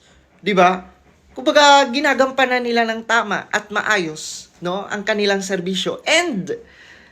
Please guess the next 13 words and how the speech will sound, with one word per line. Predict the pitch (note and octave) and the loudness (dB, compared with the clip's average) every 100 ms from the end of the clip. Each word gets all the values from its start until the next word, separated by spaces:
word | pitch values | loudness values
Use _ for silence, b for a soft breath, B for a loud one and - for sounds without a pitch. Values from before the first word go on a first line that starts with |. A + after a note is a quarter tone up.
| B B | B B
halata | C#4+ E4 E4+ E4+ | 0 2 4 2
naman, | F4 E4+ B3 A#3 | 2 0 0 0
ramdam | B3+ C#4 C#4 G#3+ C#4+ D4 C#4+ | 2 2 2 2 2 0 -6
mo | |
naman | C#4 A#3+ G#3+ B3+ | -4 -2 -2 -2
ang | - | -6
mga | A#3 A#3 G3 | -4 -4 -6
Duterte | G#3 A3 G3 G#3 B3 | -4 -4 -4 -6 -6
pag | A#3 A3 F#3 | -4 -6 -8
tumulong | B3 A#3+ A#3+ A#3 A3+ A3+ A3 | -6 -4 -2 0 0 -2 -2
yan, | B3 B3 - | -6 -8 -4
tulong | B3 A3 A3+ A3+ A3 A3 | -2 0 0 0 -2 -4
talaga. | A3 F#3 E3 F#3 | -4 -2 -4 -8